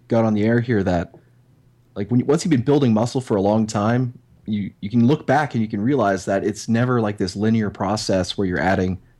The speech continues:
you know, a couple pounds a month or even a couple pounds a year. It's always, like, these long periods where you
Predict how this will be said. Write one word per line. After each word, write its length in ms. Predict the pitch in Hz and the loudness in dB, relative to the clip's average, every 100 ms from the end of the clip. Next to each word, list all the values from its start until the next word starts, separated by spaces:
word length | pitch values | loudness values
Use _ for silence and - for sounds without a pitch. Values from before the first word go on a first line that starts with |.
| - | -4
you 60 | 117 | -2
know, 60 | |
a 40 | 98 | 0
couple 240 | 120 113 | -2 -4
pounds 260 | - 107 107 | 0 0 2
a 60 | |
month 400 | 104 98 104 107 | 2 2 0 0
or 400 | 104 90 82 - - _ _ - | 0 0 -2 -6 -12 _ _ -8
even 220 | 127 123 | -2 0
a 40 | |
couple 220 | 120 123 | 0 0
pounds 220 | 110 110 107 | 2 0 0
a 20 | |
year. 320 | 95 123 113 | 2 4 4
It's 140 | 85 | 4
always, 280 | 117 120 110 | 2 4 2
like, 320 | 104 90 - _ _ _ _ _ _ _ - | 0 -2 -4 _ _ _ _ _ _ _ -14
these 120 | 98 | -6
long 400 | 104 120 127 123 | 0 2 2 0
periods 420 | - 120 117 107 | 0 2 2 0
where 80 | 98 | -4
you 140 | 92 | -4